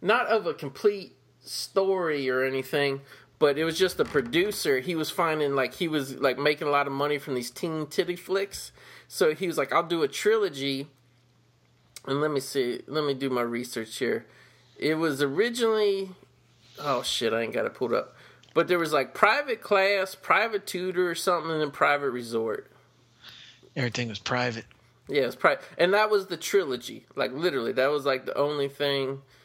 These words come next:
Speaker 1: Let me go to I M D B and get the trivia so I can get the, uh, the fucking, the, the thing here.
Speaker 2: Yeah, there's an old classic eighties joke there. He gets hit in the nuts with the,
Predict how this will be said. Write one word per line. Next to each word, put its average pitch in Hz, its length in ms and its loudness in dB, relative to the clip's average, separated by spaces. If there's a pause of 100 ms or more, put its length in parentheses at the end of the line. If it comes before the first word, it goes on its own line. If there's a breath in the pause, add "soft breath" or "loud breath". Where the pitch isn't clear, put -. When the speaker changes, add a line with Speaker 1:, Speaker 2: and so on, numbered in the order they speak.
(280 soft breath)
Speaker 1:
Let 160 120 -2
me 151 80 0
go 139 160 4
to 127 80 4
I 127 160 2
M 120 80 -6
D 120 80 -4
B 120 240 -4
and 117 160 -4
get 113 160 -6
the 107 60 -18
trivia 113 480 -4
so 113 180 -6
I 113 40 -6
can 110 200 -10
get 107 220 -12
the, 107 320 -8
uh, 101 200 -4 (1040 soft breath)
the - 120 -10
fucking, - 720 -10
the, - 140 -14 (180)
the - 100 -16 (120)
thing 113 340 -8
here. 110 260 -12 (800 soft breath)
Speaker 2:
Yeah, 127 300 -4
there's 123 300 -6
an 117 300 -4
old 120 200 -4
classic - 480 -2
eighties 117 320 -4
joke 110 400 -4
there. 117 140 -2
He 107 60 -2
gets 104 200 -6
hit 120 160 -2
in 123 80 -12
the 110 100 -8
nuts 113 460 -2
with 110 160 -8
the, 107 200 -2